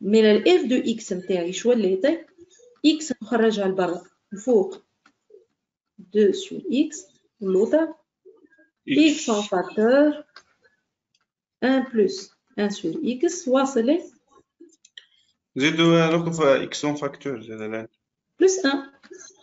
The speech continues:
Speaker 2: Oui.
Speaker 1: C'est bien. Ben.
Speaker 2: Oui, madame.
Speaker 1: Donc, on va faire
Speaker 2: Simplification de X.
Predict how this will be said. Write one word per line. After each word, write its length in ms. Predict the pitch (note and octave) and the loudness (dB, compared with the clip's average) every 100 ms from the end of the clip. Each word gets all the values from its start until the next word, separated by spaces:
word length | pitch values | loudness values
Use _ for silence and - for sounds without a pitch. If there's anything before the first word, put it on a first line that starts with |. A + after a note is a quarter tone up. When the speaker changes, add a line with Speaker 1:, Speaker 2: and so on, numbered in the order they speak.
| D#4+ _ _ _ _ _ _ _ _ _ _ _ - - | -20 _ _ _ _ _ _ _ _ _ _ _ -16 -6
Speaker 2:
Oui. 220 | B2 B2+ | -4 -2
Speaker 1:
C'est 100 | G#3 | 0
bien. 260 | G#3+ C4 D4 C#4 _ _ _ _ F3 | 0 0 -2 -4 _ _ _ _ -4
Ben. 220 | F#3 G3 - - | -2 -4 -8 -10
Speaker 2:
Oui, 140 | A2 | -10
madame. 240 | G#2+ G2+ G#3 | -10 -4 -2
Speaker 1:
Donc, 160 | G#3+ | 0
on 80 | A#3 | 2
va 160 | C4 - | 0 0
faire 580 | - C#4 B3 G#3+ G3+ - - _ _ _ _ _ _ | -6 -2 2 2 -2 -12 -20 _ _ _ _ _ _
Speaker 2:
Simplification 720 | - D#3+ E3 E3+ E3+ D#3+ E3+ E3 | -6 -4 -4 -4 -2 -2 -2 -2
de 100 | C#3 | -4
X. 320 | D3 - - | -8 -10 -18